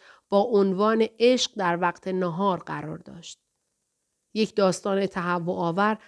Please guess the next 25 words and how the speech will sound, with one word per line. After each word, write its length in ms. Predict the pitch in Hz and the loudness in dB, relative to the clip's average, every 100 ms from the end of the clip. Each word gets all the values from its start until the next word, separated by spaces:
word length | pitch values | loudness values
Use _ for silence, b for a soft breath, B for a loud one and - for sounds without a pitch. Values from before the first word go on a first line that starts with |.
| b | b
درباره 760 | - 190 180 175 180 190 202 196 | 2 4 4 2 2 2 2 0
عشق 300 | 214 208 - | -2 -4 -6
بی 140 | 196 190 | -6 -6
سرانجام 800 | - 180 175 175 170 220 240 226 | -2 -2 0 -2 -2 0 0 -2
که 140 | 208 | -2
برای 300 | 180 175 190 | 0 2 2
دخترهای 640 | 190 175 190 170 165 202 | 2 0 -2 -4 0 0
سیزده 500 | 196 - 175 165 165 | 0 -4 -8 -4 -4
ساله 340 | 156 180 165 175 | -4 -4 -2 -2
نوشته 420 | 156 156 151 160 | -4 -8 -12 -14
شده 300 | - 160 - | -14 -14 -16
بود. 240 | - - _ _ _ _ _ _ _ _ _ | -18 -20 _ _ _ _ _ _ _ _ _
من 160 | 277 285 | 0 2
حس 240 | 302 294 | 2 0
می‌کردم 460 | 285 262 240 240 240 | -2 2 2 2 -2
که 100 | 247 | -4
کاملاً 640 | - 226 226 220 233 254 233 | -6 0 2 2 2 2 0
گم 200 | 240 247 | 2 0
شده‌ام. 520 | 226 180 - 156 165 - _ _ _ _ _ _ _ _ _ _ | -2 -6 -8 -12 -14 -20 _ _ _ _ _ _ _ _ _ _
احساس 460 | 262 277 - 311 302 | 0 0 2 -2 -2
کردم 400 | 277 247 240 240 | -4 -4 -2 -4
که 120 | 214 | -4
برای 380 | 202 202 226 262 | -2 0 2 2
نخستین 680 | 240 - 180 165 - 175 175 | 2 0 -2 -4 -4 -2 2
بار 260 | 190 196 | 4 2